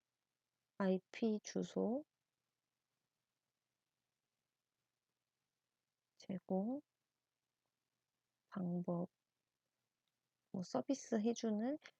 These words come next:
그런 방법을 설명을 해주고 있는 그런 문단이라고 할 수가 있습니다. 그래서 어 우리가 자세히 알고 있는 그런 어떤 개념이나 내용은 아니지만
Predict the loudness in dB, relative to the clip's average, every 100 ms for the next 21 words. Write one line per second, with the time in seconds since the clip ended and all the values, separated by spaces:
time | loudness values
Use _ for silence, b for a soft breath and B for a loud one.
0 | _ -4 -2 -2 2 2 4 2 4 2
1 | 0 _ _ _ 0 2 2 2 0 -4
2 | -4 -2 0 0 2 0 0 -4 -2 -2
3 | -2 _ _ _ _ _ _ _ _ _
4 | 0 2 2 2 2 2 0 -2 -4 -2
5 | -2 0 2 2 2 0 -2 _ _ _
6 | _ 0 2 4 4 4 2 B -20 -4
7 | 0 2 2 0 -4 -6 2 4 6 6
8 | 4 4 2 2 -2 0 6 8 8 8
9 | 6 6 6 6 6 4 4 2 2 0
10 | 0 0 4 6 6 6 4 4 2 B
11 | B 2 4 6 4 2 2 2 0 2
12 | 2